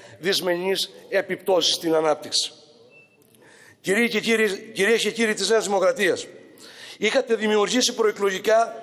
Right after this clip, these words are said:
στην κοινωνία μια εικόνα ότι η Νέα Δημοκρατία έρχεται, η ελπίδα έρχεται. Βέβαια, από την επόμενη κιόλας μέρα των εκλογών, αρχίσατε να διαψεύδεστε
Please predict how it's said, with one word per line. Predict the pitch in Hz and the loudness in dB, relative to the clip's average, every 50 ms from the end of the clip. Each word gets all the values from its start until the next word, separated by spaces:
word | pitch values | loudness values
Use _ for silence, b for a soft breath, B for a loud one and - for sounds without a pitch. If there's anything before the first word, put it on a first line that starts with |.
| B B B B | B B B B
στην | B - - 196 196 180 | B -4 -2 0 -2 -2
κοινωνία | - 190 202 190 190 185 196 208 208 185 165 160 165 170 B B B B B B B B B B B _ _ | 0 0 0 2 2 2 2 2 4 4 2 2 0 -6 B B B B B B B B B B B _ _
μια | 143 170 214 214 | -2 2 4 4
εικόνα | 208 202 - 208 214 208 202 202 | 4 2 0 0 2 2 4 4
ότι | 208 208 208 208 202 202 202 - - - - | 2 2 0 -2 -4 -4 -4 -6 -12 -16 -12
η | - 185 185 | -8 -4 0
Νέα | 196 208 220 208 202 | 2 4 4 4 4
Δημοκρατία | 175 190 185 185 180 185 180 - 180 202 196 175 | 2 0 -2 -2 2 2 0 0 2 2 2 4
έρχεται, | 170 185 196 170 180 202 196 - 220 - 220 - - | 4 4 2 2 -2 -6 -2 0 2 2 2 0 -2
η | 151 180 | -2 -2
ελπίδα | 180 180 170 - 196 190 175 170 | -2 -2 -2 -2 -2 2 2 4
έρχεται. | 170 170 - - 123 - - - - - - - - _ B B B B B B B B B B B B | 4 2 2 -2 -8 -12 -14 -18 -20 -20 -20 -20 -20 _ B B B B B B B B B B B B
Βέβαια, | - 135 208 240 233 240 240 220 | -2 2 2 4 4 4 4 4
από | - 220 196 | 4 2 -2
την | - 196 196 | -2 0 0
επόμενη | 185 - - 262 254 254 247 233 214 | 0 2 4 2 4 4 2 0 0
κιόλας | - 240 247 233 226 196 202 | 2 2 2 2 2 0 2
μέρα | 240 233 220 220 180 143 - - - - | 2 2 4 2 0 -2 -6 -12 -10 -2
των | 185 185 180 | -2 0 0
εκλογών, | 175 170 170 160 160 190 226 247 247 233 - B B B B B B B B | 0 2 2 2 4 4 2 2 0 -4 -12 B B B B B B B B
αρχίσατε | 165 170 165 - - 226 208 - 220 214 - 233 233 226 - B B B B B | 0 0 0 2 0 0 2 0 0 0 0 0 -2 -2 -4 B B B B B
να | - 180 180 | 0 0 0
διαψεύδεστε | 170 175 185 175 - - - 202 240 247 160 151 147 - - 160 175 - | 2 2 0 0 2 0 2 2 2 2 2 0 -2 -2 0 0 -2 -2